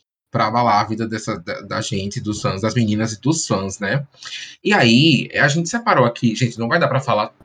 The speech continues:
todos os acontecimentos, né? Porque foram muitas coisas, mas separamos aqui algumas coisinhas que rolaram, coisinhas assim, né? Que rolaram desde o nosso último episódio. A primeira delas é a estreia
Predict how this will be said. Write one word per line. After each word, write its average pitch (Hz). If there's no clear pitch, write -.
todos 151
os 123
acontecimentos, 117
né? 101
Porque 131
foram 107
muitas 104
coisas, -
mas 131
separamos 151
aqui 147
algumas 131
coisinhas 135
que -
rolaram, 113
coisinhas 156
assim, 107
né? 107
Que 120
rolaram 110
desde 151
o 185
nosso 170
último 127
episódio. 135
A 135
primeira 180
delas 127
é 127
a 175
estreia 117